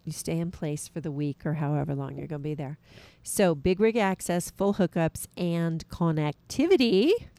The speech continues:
Speaker 1: Connectivity.
Speaker 2: Super important. That's
Speaker 1: Yeah.
Speaker 2: the one that she's always looking at. Is like, we have three different ways to get to the internet, so she's always che-, counting how many of those three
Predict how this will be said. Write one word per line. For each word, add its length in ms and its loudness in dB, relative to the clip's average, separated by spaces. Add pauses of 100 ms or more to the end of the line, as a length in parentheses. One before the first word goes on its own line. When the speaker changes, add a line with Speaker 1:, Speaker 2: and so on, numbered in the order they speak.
(160)
Speaker 1:
Connectivity. 800 0
Speaker 2:
Super 320 4
important. 640 -4
That's 200 4
Speaker 1:
Yeah. 40 -4
Speaker 2:
the 80 2
one 220 2
that 140 0
she's 220 -6
always 300 -4
looking 240 -2
at. 180 -2
Is 140 -6
like, 240 -8
we 140 2
have 220 0
three 440 -8
different 420 -6
ways 280 -6
to 80 -12
get 140 -10
to 60 -20
the 100 -8
internet, 400 -6
so 120 -8
she's 240 -6
always 220 -2
che-, 220 -10
counting 320 -8
how 220 -6
many 440 -2
of 120 -4
those 260 -4
three 440 -6